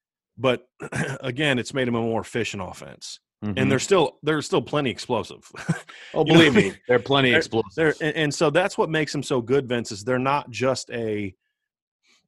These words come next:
Speaker 1: you know, seventy yards for a touchdown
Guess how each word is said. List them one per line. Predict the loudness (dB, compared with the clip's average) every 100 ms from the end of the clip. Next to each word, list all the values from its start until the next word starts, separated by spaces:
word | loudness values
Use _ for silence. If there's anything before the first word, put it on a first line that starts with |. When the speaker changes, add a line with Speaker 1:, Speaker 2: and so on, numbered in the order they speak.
| -2
Speaker 1:
you | 0
know, | 0
seventy | -2 0 2 2
yards | 2 4 4 2 -2 -8 -10
for | -4 0
a | 0
touchdown | -2 -4 -2 -4 -4 -4